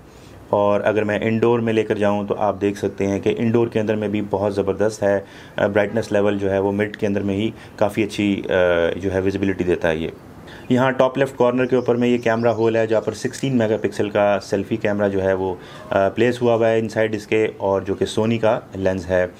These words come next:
इसके ऊपर आगे चल के बात करते हैं। और, अ, स्क्रीन refresh rate को आप यहाँ से change कर भी सकते हैं अगर आप चाहें, या तो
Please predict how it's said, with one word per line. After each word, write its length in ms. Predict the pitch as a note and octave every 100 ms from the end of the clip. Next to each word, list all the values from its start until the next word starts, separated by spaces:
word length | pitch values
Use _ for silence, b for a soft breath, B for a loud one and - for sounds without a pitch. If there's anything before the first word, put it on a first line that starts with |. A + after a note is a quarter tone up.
| B B -
इसके 160 | A#2
ऊपर 120 | A2+
आगे 160 | G#2+ G#2+
चल 120 | G#2+
के 80 | G#2+
बात 240 | G2+ A2
करते 240 | - G#2+ A2+
हैं। 300 | G#2+ G#2+ G2+ - - G2+
और, 360 | G2 G2 F#2+
अ, 600 | F#2+ F#2+ F#2 F#2+ F#2+ F2
स्क्रीन 300 | - A2 A2
refresh 360 | G#2+ - G#2 -
rate 160 | G#2 G#2
को 100 | G2+
आप 180 | G2+ G2+
यहाँ 240 | F#2+ G2+
से 180 | G2+ G2+
change 300 | - G#2 G2+
कर 180 | A2 A2+
भी 100 | A#2
सकते 280 | A2 -
हैं 280 | A2 G#2 G#2
अगर 180 | F#2+ F#2+
आप 120 | F2+
चाहें, 300 | - F#2+ G2+
या 140 | G2 F#2
तो 260 | A#2 C#3+